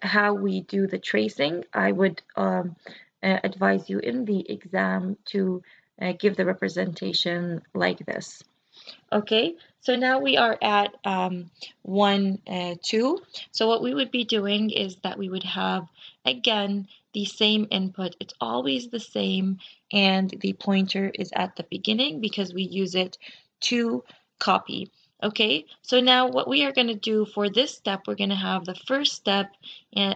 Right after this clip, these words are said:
which is, uh, the pointer is at one. So we would have A, C, A, B, and the pointer is at C.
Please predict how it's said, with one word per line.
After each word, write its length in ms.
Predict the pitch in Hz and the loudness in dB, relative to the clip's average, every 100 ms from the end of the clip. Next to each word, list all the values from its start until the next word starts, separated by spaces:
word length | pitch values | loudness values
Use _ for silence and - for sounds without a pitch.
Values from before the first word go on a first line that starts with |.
| - | -2
which 240 | 202 202 | 2 4
is, 320 | 196 190 170 - _ _ | 4 2 -2 -14 _ _
uh, 140 | 180 180 | -2 -2
the 140 | 185 | -2
pointer 420 | - 202 196 190 | -2 0 2 0
is 240 | 202 180 170 | -2 -6 -4
at 320 | - 175 - _ _ _ | -4 -4 -8 _ _ _
one. 460 | 196 208 214 285 339 - _ _ | 0 2 2 0 -8 -16 _ _
So 420 | - - 214 208 | -6 4 4 4
we 200 | 202 202 | 2 0
would 160 | 196 196 | 0 0
have 380 | 185 175 180 175 _ - | -2 -2 -2 -4 _ 2
A, 480 | 240 240 240 247 - _ _ - | 4 4 2 -4 -14 _ _ -20
C, 720 | - - 202 190 185 196 - _ - | -12 -4 -2 -2 -2 -4 -10 _ -4
A, 480 | 190 180 175 165 - _ _ | 0 -2 -2 -6 -8 _ _
B, 360 | 254 240 240 - | 0 2 2 0
and 180 | 202 180 | -2 -4
the 60 | |
pointer 800 | 180 - 196 196 190 190 190 185 - - - _ - | -8 -6 -2 -2 -2 -4 -4 -6 -8 -18 -18 _ -4
is 400 | 185 180 180 170 | 0 0 -2 -4
at 280 | 165 170 - | -4 -4 -6
C. 400 | - 208 151 160 | -8 -4 -4 -8